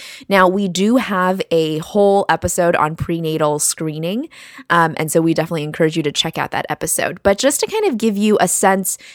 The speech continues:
of those increased risk of, um, chromosomal abnormalities, if we look at second trimester pregnancies based on maternal age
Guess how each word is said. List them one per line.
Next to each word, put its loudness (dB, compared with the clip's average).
of 2
those 2
increased -6
risk -2
of, 2
um, -2
chromosomal 2
abnormalities, 0
if 2
we 2
look 2
at 0
second -2
trimester -2
pregnancies -4
based 0
on -2
maternal -8
age 0